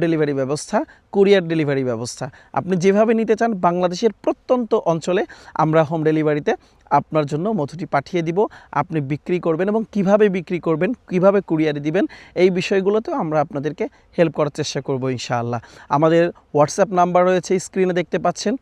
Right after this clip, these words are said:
সেখানে চাইলে আপনি কল করতে পারেন, সেখানে মেসেজ দিতে পারেন এবং যে কোনো through-তে আপনি আমাদের সাথে যোগাযোগ করলে আমরা আপনার এই যাত্রায় সহযোগী হব ইনশাআল্লাহ।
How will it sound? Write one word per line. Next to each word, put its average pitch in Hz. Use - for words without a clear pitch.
সেখানে 180
চাইলে 170
আপনি 185
কল 160
করতে 165
পারেন, 170
সেখানে 190
মেসেজ 175
দিতে 202
পারেন 214
এবং 196
যে 185
কোনো 247
through-তে 202
আপনি -
আমাদের 147
সাথে 160
যোগাযোগ 143
করলে 170
আমরা 175
আপনার 160
এই 151
যাত্রায় 165
সহযোগী 156
হব 131
ইনশাআল্লাহ। 120